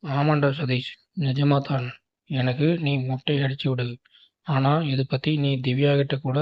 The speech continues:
சொல்லக்கூடாது. நான் கோவில்ல வேண்டுதல் மொட்டைன்னு சொல்லிடுவேன், சரியா?" "சரிம்மா, நீ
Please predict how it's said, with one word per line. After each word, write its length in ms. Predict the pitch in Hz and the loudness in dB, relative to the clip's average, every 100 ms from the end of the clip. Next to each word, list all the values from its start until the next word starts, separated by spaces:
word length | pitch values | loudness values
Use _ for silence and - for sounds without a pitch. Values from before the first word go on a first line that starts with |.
| 165 | -2
சொல்லக்கூடாது. 720 | - 139 143 - 131 123 123 131 - - - _ - | -4 -4 -4 -4 -4 -4 -6 -12 -20 -20 -20 _ -2
நான் 220 | 131 123 123 | 0 0 -2
கோவில்ல 480 | - 143 147 135 139 170 | 2 4 4 2 0 0
வேண்டுதல் 520 | 135 127 143 147 139 135 | 0 2 4 4 4 0
மொட்டைன்னு 400 | 131 127 135 170 | -2 -2 -2 -2
சொல்லிடுவேன், 540 | 156 139 135 123 117 135 _ | 0 2 2 0 -4 -10 _
சரியா?" 400 | - 143 135 135 135 - _ _ _ _ _ _ _ - | -4 0 2 0 -4 -12 _ _ _ _ _ _ _ -8
"சரிம்மா, 500 | - 143 151 147 135 131 - | 0 2 4 2 0 -4 -4
நீ 160 | 135 | -2